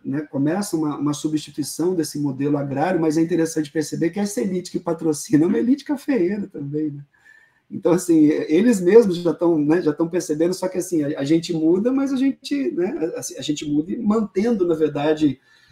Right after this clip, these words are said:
é, é, essas estruturas, né? Então, assim, a gente não vai, a, a, a mudança estética é uma coisa, né? A mudança econômica, por exemplo, a gente, né, a, a gente não, a gente não toca nela.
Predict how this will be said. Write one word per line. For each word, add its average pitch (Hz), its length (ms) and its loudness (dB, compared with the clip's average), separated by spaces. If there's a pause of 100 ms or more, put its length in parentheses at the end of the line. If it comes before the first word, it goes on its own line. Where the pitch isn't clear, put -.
(220)
é, 156 400 2
é, - 0 -
essas 160 260 4
estruturas, 143 920 -2 (380)
né? 139 380 -6
Então, 143 180 -6
assim, 151 220 0
a 131 40 2
gente 127 200 -4
não 135 80 -2
vai, 190 380 2 (100)
a, - 220 -6
a, - 120 -2
a - 20 2
mudança 170 500 4
estética - 580 2
é 254 40 4
uma 349 120 2
coisa, 196 480 -2
né? 156 260 -2
A - 40 -10
mudança 143 460 -2
econômica, 143 600 2
por 151 200 -2
exemplo, 170 420 0
a 226 40 0
gente, 269 580 -2
né, 165 220 -4 (220)
a, - 40 -10
a 143 220 -12
gente 143 220 -6
não, 214 280 -6 (400)
a - 60 -4
gente 170 200 0
não 185 120 -2
toca 196 420 2
nela. 143 360 -2